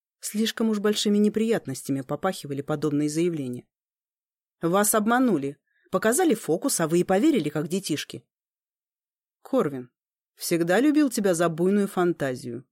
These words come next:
прозвучал голос Каина, отозвавшись эхом от сводчатых потолков. "Господа, приветствую! Вы же, несомненно, рады меня видеть, не так ли?" Вампиры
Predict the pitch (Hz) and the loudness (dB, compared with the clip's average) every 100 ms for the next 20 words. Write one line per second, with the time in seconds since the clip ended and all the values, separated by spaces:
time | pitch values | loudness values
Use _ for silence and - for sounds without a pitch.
0 | _ _ _ - 147 143 147 - 190 170 | _ _ _ -8 -8 -8 -8 -6 -6 -2
1 | 156 147 - - 214 208 139 131 _ _ | -2 -2 -4 -4 -2 -2 -4 -8 _ _
2 | _ 143 165 160 175 208 - 160 - 190 | _ -6 -4 -4 -4 -4 -4 -8 -6 -6
3 | 202 151 139 - - 156 - 165 - - | -4 -6 -6 -8 -6 -8 -8 -12 -14 -12
4 | - 151 - 120 - _ _ _ _ _ | -8 -8 -8 -12 -12 _ _ _ _ _
5 | _ 180 202 - 247 220 147 - 233 160 | _ 0 2 2 2 2 2 2 2 0
6 | - - 98 - _ _ _ _ _ _ | -2 -8 -10 -12 _ _ _ _ _ _
7 | 170 175 170 185 185 208 220 339 277 175 | -4 0 2 2 2 2 4 6 6 4
8 | 180 156 156 156 160 151 143 143 160 156 | 4 2 4 4 4 0 -2 -2 -2 -2
9 | - - 151 127 _ _ _ _ _ _ | -4 -4 -10 -12 _ _ _ _ _ _
10 | _ _ _ _ _ 160 160 156 202 240 | _ _ _ _ _ -8 -4 -2 0 -2
11 | 240 | -2